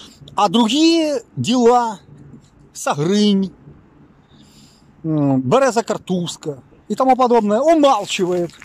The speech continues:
Ну, то есть манипулирует. И он не какой-то там брехун, а люди, которые верят ему. Э, см-, смотрите, это американское радио, против которого борется Гарри Табах.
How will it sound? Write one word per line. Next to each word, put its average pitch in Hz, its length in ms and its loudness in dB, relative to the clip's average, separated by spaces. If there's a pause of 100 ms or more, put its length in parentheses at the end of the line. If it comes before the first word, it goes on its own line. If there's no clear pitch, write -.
(800)
Ну, 214 200 0
то 254 140 -2
есть 233 120 -2
манипулирует. 247 960 -2 (880)
И 143 100 0
он 214 180 6
не 214 100 2
какой-то 320 540 2
там 165 420 -2 (1600)
брехун, 117 600 -4 (640)
а 127 100 -4
люди, 214 300 0 (180)
которые 151 500 0
верят 180 340 -4
ему. 120 160 -2 (440)
Э, 208 260 4
см-, 202 320 -8
смотрите, 196 560 0 (320)
это 151 200 -4
американское 175 500 0
радио, 165 460 2 (140)
против 160 240 -2
которого 151 500 0
борется 131 760 -2
Гарри 151 460 -2
Табах. 117 520 -6